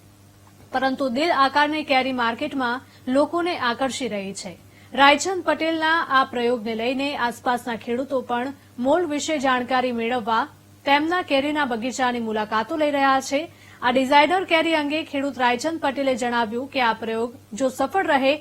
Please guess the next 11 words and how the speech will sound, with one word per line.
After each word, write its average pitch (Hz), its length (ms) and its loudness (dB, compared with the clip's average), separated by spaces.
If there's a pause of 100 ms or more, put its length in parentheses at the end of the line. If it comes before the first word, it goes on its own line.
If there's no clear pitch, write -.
(240)
તો 285 80 0
લોકોના 349 420 2
ઘરે 294 260 2
ઘરે 311 300 -2
આ 269 160 2
પ્રકારની 269 460 -2
કેરી 233 420 -2 (220)
લોકો 294 300 2
સુધી 320 280 -2
પહોંચાડવામાં 233 720 -4
આવશે. - 280 -10